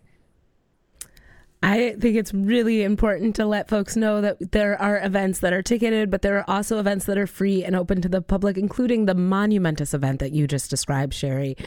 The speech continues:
If you're just tuning in, you're listening to W O R T eighty-nine point nine, and we're talking all about the Milwaukee Black Theater Film Festival,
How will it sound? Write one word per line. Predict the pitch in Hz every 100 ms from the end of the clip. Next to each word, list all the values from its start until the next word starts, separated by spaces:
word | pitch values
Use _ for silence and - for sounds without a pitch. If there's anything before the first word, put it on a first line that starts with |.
| - - - -
If | 196
you're | 254 240
just | 240 -
tuning | 226 208
in, | 196
you're | 190 196
listening | 202 - 185
to | 170
W | 165 170 165
O | 156 160
R | 151
T | 175 160
eighty-nine | 165 160 160 151 147
point | 143 151 139
nine, | 151 156 156 151
and | 165
we're | 185
talking | - 208 208 214 202 - 170
all | 185 214
about | 185 170 160 -
the |
Milwaukee | 156 151 165 - 175
Black | 156 156 -
Theater | 160 151 143
Film | - 170 190
Festival, | 196 - 190 190